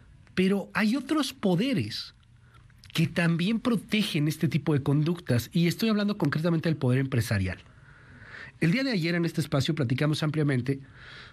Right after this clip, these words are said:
con Montserrat Ortiz. Ella es una periodista muy, eh, reconocida, avanzando en su carrera. Léala en Reporte Índigo, francamente vale la pena echarle un ojo a sus, a su trabajo.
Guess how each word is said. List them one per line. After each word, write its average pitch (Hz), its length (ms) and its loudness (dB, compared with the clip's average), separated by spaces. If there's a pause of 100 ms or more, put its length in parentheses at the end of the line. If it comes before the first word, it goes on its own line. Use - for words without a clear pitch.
(220)
con 160 160 4
Montserrat 170 440 0
Ortiz. 170 580 0
Ella 147 260 2
es 147 140 -2
una 156 220 0
periodista 131 520 2
muy, 147 460 0 (240)
eh, 120 320 2 (200)
reconocida, 139 800 2
avanzando 147 640 0
en 135 60 0
su 127 140 -4
carrera. 131 520 0 (180)
Léala 147 460 2
en 117 80 0
Reporte 131 400 0
Índigo, 135 580 0
francamente 123 480 0
vale 120 180 2
la 110 100 0
pena 117 200 2
echarle 113 280 0
un 120 100 2
ojo 110 240 0
a - 20 2
sus, 104 400 -2
a 113 100 0
su 104 120 -2
trabajo. 135 420 0